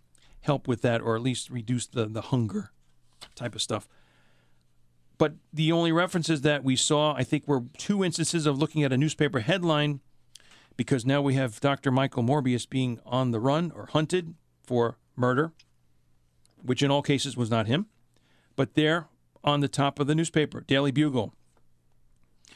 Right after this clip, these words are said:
And when we get to, and a little twist, I think a little trick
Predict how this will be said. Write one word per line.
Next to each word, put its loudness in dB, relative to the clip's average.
And 2
when 2
we 2
get 0
to, 2
and 2
a 0
little 0
twist, -4
I 2
think 0
a -12
little -6
trick -4